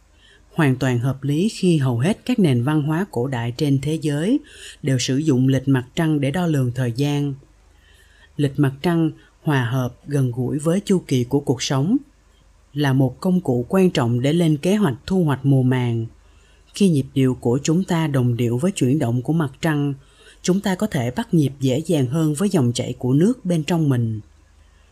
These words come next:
Điều này chẳng có gì khác ngoài sống theo nhịp điệu mà tự nhiên đang chơi. Đó cũng là một phần trí tuệ gần như đã bị đánh mất ở con người hiện đại. Tương tự như lịch mặt trăng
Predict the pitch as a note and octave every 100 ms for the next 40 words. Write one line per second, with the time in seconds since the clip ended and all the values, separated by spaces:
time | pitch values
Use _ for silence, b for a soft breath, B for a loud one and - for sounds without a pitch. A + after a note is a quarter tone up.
0 | b b b b D3 C3+ C3+ B2 B2+ B2
1 | D3+ G3+ F#3 B2+ - G3+ C4 F3 D3 B2
2 | - E3 G#3 G3 D#3 C3 - A#2+ B2 C#3
3 | C3 B2 C3 D3 D3+ D#3 D#3 C#3 D#3+ D3
4 | C#3+ C#3 - _ b b b _ _ _
5 | _ _ _ b b b b E3 D#3 G3+
6 | - C3+ F3+ E3+ C3+ B2+ D#3+ C3 B2 G#3
7 | G#3+ C3+ A#2+ B2 C#3 B2 B2+ E3+ C3+ C#3+
8 | C3 C#3+ F3+ G3+ A#3+ - C3+ C#3 G#3 G3
9 | D3 B2+ B2+ B2 B2 A2+ A#2 B2 - _
10 | _ _ _ _ _ b b b b b
11 | G3 F3+ C3 B2 D3 D#3+ C3+ C#3 C3 -
12 | E3+ D#3